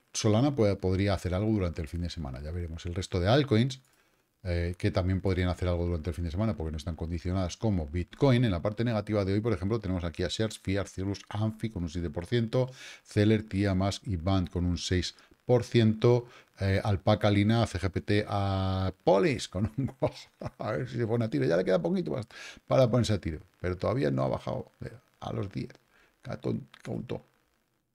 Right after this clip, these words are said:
Cago en todo lo que se menea. Ya le queda poquito para darnos una oportunidad. Eh, decía don Sergio que diez hasta los ocho, y creo que está, este toque es lo que va a hacer, va a, va a ser, si sí, así el mercado, venirse ahí. Entonces,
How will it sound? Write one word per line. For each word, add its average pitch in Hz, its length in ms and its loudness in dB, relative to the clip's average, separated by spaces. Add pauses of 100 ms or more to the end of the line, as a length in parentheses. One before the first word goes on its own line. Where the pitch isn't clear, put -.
(100)
Cago - 260 -10
en 139 140 -12
todo - 120 -8
lo - 40 -8
que 110 80 -8
se - 80 -8
menea. - 240 -8 (580)
Ya 120 80 0
le 131 80 2
queda 117 160 0
poquito 90 300 -4 (880)
para 95 160 0
darnos 95 300 -2
una 104 80 2
oportunidad. 87 420 0
Eh, 95 100 -2
decía 92 1080 0
don 92 480 -4
Sergio 113 320 -2
que 95 120 0
diez 110 220 0 (100)
hasta 104 440 -4
los 90 200 -4
ocho, 87 260 -8
y 87 60 -10
creo 90 260 -8
que 101 60 -8
está, 82 380 -8
este 92 260 -8
toque 101 320 -4
es - 200 -8
lo 85 120 -6
que 82 60 -10
va 95 80 -2
a - 0 -
hacer, 107 240 -6
va 90 100 0
a, 90 40 -2
va 87 520 -4
a 87 60 -2
ser, 104 220 -4
si 90 160 -4
sí, 104 260 2
así 85 180 -2
el 80 60 -4
mercado, 87 420 -2 (320)
venirse 87 400 0
ahí. 80 80 -2
Entonces, 78 420 -4